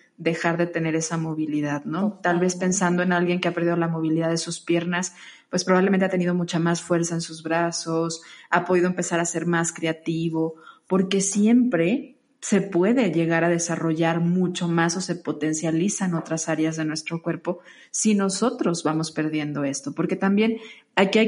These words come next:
Speaker 1: eh, en esta parte de hablar de la diversidad, pues no hay que olvidarnos de que existen múltiples realidades en el mundo y
Speaker 2: Total.
Speaker 1: una de ellas puede ser que habrá quienes no puedan mover sus piernas y conectar con la gratitud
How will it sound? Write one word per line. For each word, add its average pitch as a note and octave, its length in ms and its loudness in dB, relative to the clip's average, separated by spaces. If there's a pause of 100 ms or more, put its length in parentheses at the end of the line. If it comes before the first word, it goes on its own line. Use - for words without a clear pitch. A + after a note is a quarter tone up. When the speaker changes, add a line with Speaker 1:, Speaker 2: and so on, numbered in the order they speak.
(140)
Speaker 1:
eh, F3 200 2
en F3+ 160 4
esta G3+ 280 2
parte G3+ 240 2
de G3+ 80 2
hablar F#3+ 440 4
de F#3 100 2
la F3+ 160 4
diversidad, F#3+ 880 2
pues F3+ 160 -2
no F#3 80 2
hay F#3 100 2
que G3+ 100 -2
olvidarnos F#3 540 0
de F3 120 0
que F3 80 -4
existen E3+ 420 -2
múltiples F3+ 640 0
realidades D#3+ 680 0
en D#3+ 80 -6
el D#3 140 -4
mundo E3 420 -2 (420)
y F#3 200 2
Speaker 2:
Total. F3+ 120 4
Speaker 1:
una F#3+ 140 4
de F#3 80 4
ellas F3+ 240 2
puede F3 220 0
ser F3 180 -4
que F3+ 80 -2
habrá E3+ 240 0
quienes F3 300 -2
no F3+ 200 -2
puedan F3+ 320 0
mover F3 360 2
sus F3 200 -10
piernas F3+ 600 -2 (360)
y F3+ 100 -2
conectar F3+ 440 2
con A3+ 160 2
la G#3 100 2
gratitud F3 680 -2